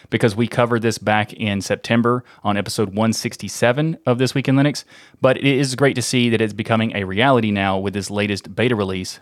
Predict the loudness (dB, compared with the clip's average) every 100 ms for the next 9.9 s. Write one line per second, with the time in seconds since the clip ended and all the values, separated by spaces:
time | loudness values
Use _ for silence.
0 | -8 -6 -6 -6 -6 -6 -6 -6 -4 -2
1 | -2 -4 -12 -18 _ -20 -2 4 4 6
2 | 4 4 2 0 2 0 2 -2 -4 -10
3 | _ _ -2 -2 2 2 2 -2 2 2
4 | 2 2 2 2 -4 -2 0 2 2 2
5 | 2 2 -2 -2 0 -2 -2 -2 0 0
6 | -2 -2 -2 -2 -2 -6 -4 0 2 4
7 | 2 4 4 2 -2 -4 -4 -2 -2 -2
8 | -4 -8 -4 -2 -2 -8 -20 -20 _ -2
9 | 2 2 4 2 2 2 2 2